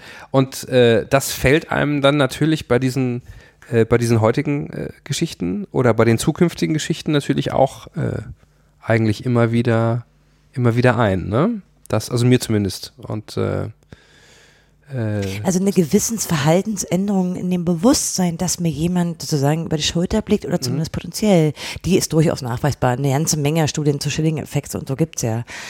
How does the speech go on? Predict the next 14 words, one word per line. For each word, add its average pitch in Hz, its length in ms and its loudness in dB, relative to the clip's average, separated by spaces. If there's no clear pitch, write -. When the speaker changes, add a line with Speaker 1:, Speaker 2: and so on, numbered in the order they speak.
Speaker 2:
Aber 170 160 2
ich 160 80 -4
glaube, 185 360 4
das 160 140 -6
ist - 60 -8
nicht, 185 120 0
was 196 80 0
du 190 100 -2
vorhin 180 320 0
meintest 180 540 0
mit, 170 280 -4
äh, 160 440 0
hat - 140 -4
das 170 80 -8